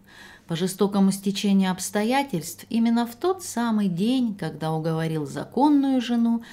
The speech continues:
сдать квартиру в Татарии и с детьми переехать к нему. Камиль взял на руки спящего Юнурчика, а полусонный Валид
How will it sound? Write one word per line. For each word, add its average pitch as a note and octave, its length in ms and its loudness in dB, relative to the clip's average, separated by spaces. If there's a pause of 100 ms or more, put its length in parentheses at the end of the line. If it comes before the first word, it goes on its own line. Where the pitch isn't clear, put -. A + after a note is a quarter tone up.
(240)
сдать F#3+ 340 -2
квартиру D#3+ 520 -6
в C#3+ 100 -12
Татарии C4 800 -4
и D4 140 -2
с A#3+ 60 -4
детьми E3 420 -4
переехать D#3+ 680 -6
к - 80 -12
нему. D#3 420 -6 (880)
Камиль D4+ 300 2
взял G3 240 4
на F3+ 180 2
руки E3+ 240 -2
спящего E3 560 -4
Юнурчика, A#3 880 0 (280)
а F#3+ 100 0
полусонный C4 720 2
Валид D4 500 0